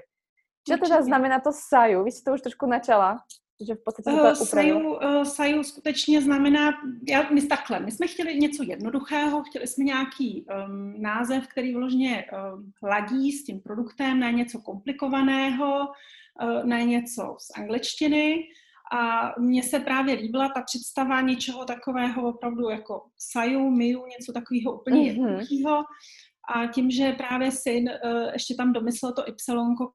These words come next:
Speaker 2: které opravdu to tam až jako, tak jako nádherně doplňuje, eh, tu funkci a, ehm, současně je to teda název, který je samozřejmě vyslovitelný v češtině, v cizím jazyce, už jako i přemýšlel právě do angličtiny,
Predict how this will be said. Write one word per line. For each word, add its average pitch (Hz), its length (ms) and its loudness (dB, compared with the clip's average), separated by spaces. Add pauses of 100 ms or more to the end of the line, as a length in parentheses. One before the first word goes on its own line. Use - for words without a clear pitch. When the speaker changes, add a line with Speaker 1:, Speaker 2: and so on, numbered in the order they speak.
Speaker 2:
které 233 240 -4
opravdu 233 380 -6
to 247 80 -8
tam 240 200 -2
až - 300 -8
jako, 247 380 -4 (600)
tak 240 200 -8
jako 247 260 -2 (300)
nádherně 240 520 4
doplňuje, 262 800 2
eh, 240 300 2 (100)
tu 285 80 0
funkci 254 960 0
a, 226 160 -4 (580)
ehm, 226 340 -6 (300)
současně 262 540 0
je 240 60 2
to 247 80 -6
teda 254 220 -2
název, 240 460 0
který 247 300 2
je 226 220 0
samozřejmě 233 420 -6
vyslovitelný 247 760 0
v 240 40 -10
češtině, 254 540 -2
v 240 60 -4
cizím 254 340 0
jazyce, 214 400 -4
už 233 100 -2 (240)
jako - 220 -10
i - 80 -8
přemýšlel 233 560 -4
právě 233 300 -4
do 196 100 -8
angličtiny, 233 600 -2